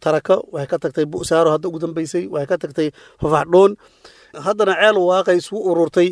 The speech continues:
isagana waxaan rajaynaynaa biidhnillahi tabaaraka wa tacaala inaysan ku sii, ee, jiri dooninin. Een, asbaabta keenaysana waxaan leeyahay, een, markii hore, dee, waxay islahaayeen, nimankan mujaahidiinta ah, haddaad xoogaa sabartaan oo baashaad ku adkaysaan, ee, ma sii adkaysan doonaan. Laakiin, dee, mujaahidiintu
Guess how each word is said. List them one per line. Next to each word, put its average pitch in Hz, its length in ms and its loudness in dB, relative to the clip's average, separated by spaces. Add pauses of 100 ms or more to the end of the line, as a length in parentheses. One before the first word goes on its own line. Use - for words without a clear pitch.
(100)
isagana 208 300 2
waxaan 170 160 0
rajaynaynaa 185 300 0
biidhnillahi 175 300 2
tabaaraka 170 320 2
wa 156 60 0
tacaala 165 240 2
inaysan 156 180 -2
ku 165 100 0
sii, 160 200 -4 (400)
ee, 170 120 4
jiri 190 220 -2
dooninin. 147 440 2 (680)
Een, 175 140 6
asbaabta 233 420 0
keenaysana 208 420 2
waxaan 180 240 0
leeyahay, 156 320 4 (200)
een, 151 160 -2 (440)
markii 208 340 0
hore, 170 300 4 (500)
dee, 160 60 0
waxay 180 220 2
islahaayeen, 147 480 2 (480)
nimankan 202 260 4
mujaahidiinta 185 600 0
ah, 151 100 2
haddaad 170 260 0
xoogaa 185 240 2
sabartaan 165 500 2
oo 156 220 0
baashaad 175 320 0
ku 190 80 0
adkaysaan, 151 440 2 (600)
ee, 160 100 4
ma 202 120 2
sii 214 140 2
adkaysan 170 380 -2
doonaan. 151 260 2 (760)
Laakiin, 196 420 4
dee, 202 100 6
mujaahidiintu 190 600 4